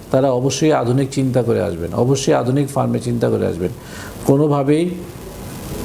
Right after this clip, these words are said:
ওয়েস্ট কন্ট্রোল করব না, শুধু মুরগিকে ভালো ব্যবস্থা দিব, তা না। আপ-, আমাদেরকে ফার্ম করার আগে এখন আমরা বলবো, ওয়েস্ট কীভাবে কন্ট্রোল করবেন, সেই চিন্তা থাকতে হবে।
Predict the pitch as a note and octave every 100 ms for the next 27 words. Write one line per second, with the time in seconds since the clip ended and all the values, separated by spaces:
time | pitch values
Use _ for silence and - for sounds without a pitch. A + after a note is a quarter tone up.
0 | - A2 A#2+ D3 - - D3 C3 D3+ B2+
1 | D3 D3 C#3 C3+ C3 B2 B2+ - - -
2 | - - - C#3 C3+ C#3 D3 D3 B2+ C3
3 | B2 C3 C#3 C3+ B2+ C3+ B2+ C3 B2+ G#2+
4 | G#2 E2+ A2+ A2 A#2 B2 C3 C#3+ C#3 D#3+
5 | D#3+ C3+ D3+ D3+ D3+ D3+ D3 D3 B2+ C#3
6 | C3+ C3+ C3 B2+ C#3+ F3 - - - -
7 | G#2+ D3 F3 - - E3 D#3 D#3 D3 C#3
8 | C#3 C3+ C3+ C#3+ C3+ C#3+ C3+ C#3 B2+ B2+
9 | B2 G#2 - F#2 E2+ F2+